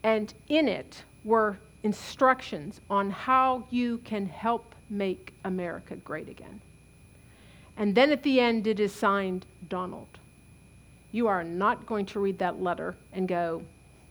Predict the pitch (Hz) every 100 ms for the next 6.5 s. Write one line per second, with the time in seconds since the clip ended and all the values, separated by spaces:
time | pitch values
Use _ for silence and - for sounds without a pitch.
0 | - - - - 185 185 151 - 190 -
1 | - - - - - - - 196 214 240
2 | 220 185 190 - 165 - - - - -
3 | - - - 214 226 - - 202 190 180
4 | 175 185 185 170 165 - - - - -
5 | - - 160 180 190 - - - 233 214
6 | 190 - 214 190 185